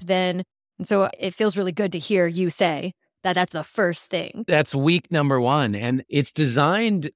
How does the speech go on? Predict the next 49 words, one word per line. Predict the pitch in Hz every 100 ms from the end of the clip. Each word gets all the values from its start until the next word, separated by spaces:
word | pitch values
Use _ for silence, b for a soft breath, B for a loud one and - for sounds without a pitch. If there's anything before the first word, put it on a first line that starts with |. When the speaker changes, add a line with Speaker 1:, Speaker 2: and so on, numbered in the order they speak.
| _
Speaker 2:
really | 127 110 143 196 175
intentionally | 143 131 180 170 139 104
to | - 151
the |
point | 135 196 214
where | 160 147 139
we | 127 208 208 131
get | 175 - -
to | 156 135
later | 131 160 185
in | 170
the | 139
course, | - 139 135 -
weeks | 127 131 - - _
seven, | - - 135 123 127
eight, | 120 123
nine, | 117 127 120
we | 120
start | - 131 -
to | 151
go | 113 131 123
into | 131 123 127
more | 127 147
analysis | 135 127 117 - 117
where | 120 117
there's | 113
an | 120
exercise | 117 113 117 107
in | 113
there | 110 110 110
of | 101 104
the | 104
red | 104 95
flags. | - 95 90 87 - -
And | 107
it's | 101
like, | 123 110 - _ _ -
"Okay, | 214 160
time | - 156 233
to | 240
really | 143 131 156 156
sit | - 156
down | 110 123 123 113
and | 104
see | - 139 131 120 - b b -
where | 110 143 190
were | 196 175
their | 147 139
signs? | 123 - 127 110 90 69 131 -